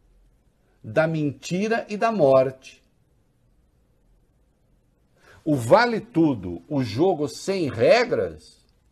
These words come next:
não interessa aos democratas, não interessa aos civilizados. O jogo sem regras interessa apenas aos truculentos.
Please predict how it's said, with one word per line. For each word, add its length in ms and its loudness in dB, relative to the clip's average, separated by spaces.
não 480 4
interessa 720 4
aos 140 -4
democratas, 840 -2
não 180 -2
interessa 640 0
aos 140 -8
civilizados. 1040 -6
O 160 -2
jogo 420 -2
sem 280 -6
regras 800 -4
interessa 640 -2
apenas 460 -8
aos 140 -16
truculentos. 600 -12